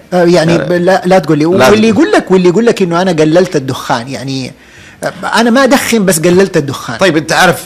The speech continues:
Speaker 2: أصلًا كلمة تقليل الدخان، هم عادة أغلب الناس يقول لك: "أنا قللت من بكتين لبكت".
Speaker 1: لبكتين.
Speaker 2: هو أصلًا اللي يدخل خمسة سجاير في اليوم يعتبر heavy smoker already.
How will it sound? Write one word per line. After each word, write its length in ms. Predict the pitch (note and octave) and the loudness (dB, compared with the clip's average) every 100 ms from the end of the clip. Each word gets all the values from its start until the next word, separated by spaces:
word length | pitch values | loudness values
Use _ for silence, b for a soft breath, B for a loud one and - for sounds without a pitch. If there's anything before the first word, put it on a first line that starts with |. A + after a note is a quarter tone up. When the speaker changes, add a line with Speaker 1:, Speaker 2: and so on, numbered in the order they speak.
| - D#3 | -8 -6
Speaker 2:
أصلًا 260 | D3 C#3 | -2 -2
كلمة 300 | - F3+ C3+ | 0 0 0
تقليل 340 | - A2 C#3 C3 | 0 -2 0 0
الدخان، 420 | A#2 A2+ C3+ C3 | 0 -2 -2 0
هم 160 | C3 | 0
عادة 420 | A#2 C#3 B2+ A#2 D#3+ | 2 2 2 0 0
أغلب 240 | D3 A#2 | 0 2
الناس 280 | B2+ D3 C#3+ | 2 0 0
يقول 340 | C#3 B2 C3+ | 0 0 0
لك: 120 | B2+ | 0
"أنا 120 | C3+ A#2+ | 0 0
قللت 380 | A#2+ A#2+ G#2+ - | 0 0 -2 -4
من 160 | B2 C3+ | -6 -4
بكتين 380 | C3 B2+ D#3+ B2 | -4 -2 0 0
لبكت". 420 | F2+ - - D#3+ | -2 -6 -10 -2
Speaker 1:
لبكتين. 540 | D#3 D#3+ C3+ C3+ A#2 | 0 0 -2 -4 2
Speaker 2:
هو 80 | D3 | 2
أصلًا 400 | C3 - A#2 G#2+ - | 2 2 0 -2 0
اللي 160 | G#2+ | 0
يدخل 300 | A2+ - A2+ | 2 0 -2
خمسة 340 | G2+ C#3+ - G2+ | -2 -2 0 -2
سجاير 400 | G#2 G2 G#2 F#2+ | -2 0 0 -2
في 140 | F#2+ | -4
اليوم 380 | F#2 C3+ A3 C4 | -2 0 -2 -4
يعتبر 320 | - A2 A#2+ G#2 | -6 -4 -2 0
heavy 200 | A2 F#2+ | -2 -2
smoker 320 | G2+ F2 F#2 | -4 -4 -6
already. 640 | E2 E2 C#2 - _ | -8 -10 -12 -18 _